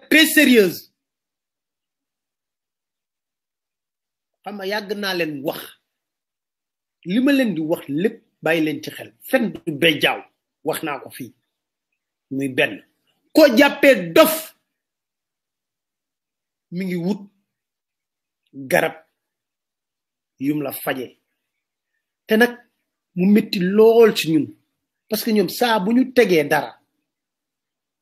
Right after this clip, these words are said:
ñu fexe ba génne preuve yi weer leen, ni géej, ñu weeru, te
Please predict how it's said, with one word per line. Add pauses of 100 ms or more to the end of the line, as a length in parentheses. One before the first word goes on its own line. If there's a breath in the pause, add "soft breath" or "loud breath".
(200)
ñu
fexe (1400)
ba (140)
génne (100)
preuve
yi
weer
leen, (640)
ni
géej, (340)
ñu
weeru, (1800)
te